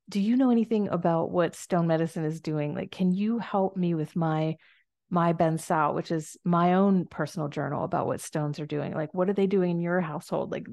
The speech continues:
that commitment to researching what stones and minerals do. So stones and minerals, actually, what they discovered is healing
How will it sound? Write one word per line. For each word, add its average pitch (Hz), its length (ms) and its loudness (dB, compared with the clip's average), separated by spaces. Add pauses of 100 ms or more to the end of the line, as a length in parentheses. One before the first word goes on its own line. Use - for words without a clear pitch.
that 196 320 2
commitment 180 640 0
to 151 300 -2 (840)
researching 190 600 0
what 156 140 -4
stones 170 360 -2
and 165 100 -2
minerals 156 400 -2
do. 180 200 -2 (800)
So 202 240 4
stones 277 360 0
and 269 100 6
minerals, 226 280 4
actually, 180 260 -2
what 180 120 -2
they 180 220 -2 (280)
discovered 196 1000 0
is 175 480 0 (1080)
healing 233 840 4